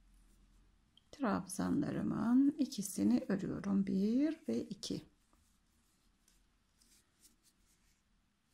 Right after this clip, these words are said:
Şimdi işaretimin bulunduğu yere geldim ve bir zincirimi çekiyorum.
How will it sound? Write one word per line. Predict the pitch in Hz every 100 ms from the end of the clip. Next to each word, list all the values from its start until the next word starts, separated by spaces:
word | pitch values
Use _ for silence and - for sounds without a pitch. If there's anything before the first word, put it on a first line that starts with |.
| _ - - -
Şimdi | - 453 285
işaretimin | - - 262 175 196 214 294 330
bulunduğu | 214 175 233
yere | 294 220 170
geldim | 170 180 - -
ve | 349
bir | 311 240
zincirimi | 190 180 185 - -
çekiyorum. | - - - -